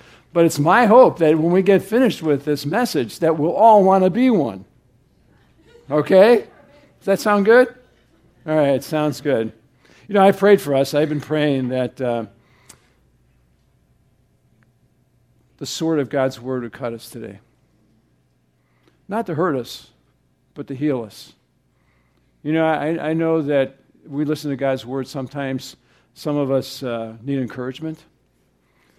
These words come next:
Uh, some of us need a rebuke. Some of us need a little course correction. Maybe some, one of us, two of us might need some repentance.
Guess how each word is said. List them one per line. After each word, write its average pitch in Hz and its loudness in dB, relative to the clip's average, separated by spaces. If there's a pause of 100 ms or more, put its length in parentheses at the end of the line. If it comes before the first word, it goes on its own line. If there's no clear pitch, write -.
(420)
Uh, 127 -12
some 156 -4
of 147 -2
us 139 -6
need 139 -2
a 127 -6 (1300)
rebuke. 135 -4 (1080)
Some 156 -2
of 151 -2
us 143 -4 (140)
need 135 -4
a 135 -4
little 139 -2
course 147 -8
correction. 151 -6 (500)
Maybe 139 -4
some, 135 -12
one 135 -6
of 135 -6
us, 143 -8
two 147 -6
of 139 -6
us 139 -14
might 131 -8
need 135 -6
some 123 -8
repentance. 139 -12